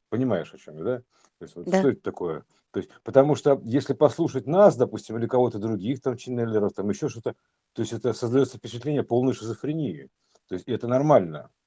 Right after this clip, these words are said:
Speaker 1: То есть <laughs> э, этот, э, термин шизофрения, да, к-, применительно к шизофрении такой, был,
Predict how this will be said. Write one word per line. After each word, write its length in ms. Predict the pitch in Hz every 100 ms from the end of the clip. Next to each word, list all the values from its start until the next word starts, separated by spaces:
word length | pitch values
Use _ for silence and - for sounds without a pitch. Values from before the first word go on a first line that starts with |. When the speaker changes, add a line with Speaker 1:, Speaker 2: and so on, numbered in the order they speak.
| _ _ _
Speaker 1:
То 80 | 92
есть 220 | 80 - 101
<laughs> 140 | - 175
э, 680 | 120 147 160 165 - 104 - 127 120
этот, 580 | 123 - 139 147 123 -
э, 180 | 151 123
термин 460 | - 202 175 139 117
шизофрения, 680 | - 117 123 143 147 131 104
да, 160 | 98 110
к-, 220 | 113 113
применительно 520 | - 127 131 104 113
к 40 | -
шизофрении 720 | 104 120 143 165 180 160 127
такой, 320 | 113 107 104 139 - 123
был, 200 | 127 156